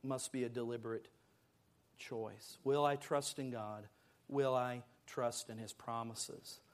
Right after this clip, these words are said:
You can buy a, a beautiful jacket that says it's waterproof.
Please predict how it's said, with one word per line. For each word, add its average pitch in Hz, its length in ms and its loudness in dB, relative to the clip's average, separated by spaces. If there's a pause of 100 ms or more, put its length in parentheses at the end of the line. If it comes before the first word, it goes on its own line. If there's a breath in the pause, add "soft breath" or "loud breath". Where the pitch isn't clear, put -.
(200 soft breath)
You 214 100 4
can 226 160 6
buy 160 220 12
a, 123 240 8 (1080 soft breath)
a 123 60 0
beautiful 160 420 4
jacket 160 640 4
that 117 80 -6
says 127 240 2
it's 123 160 -4
waterproof. 135 680 4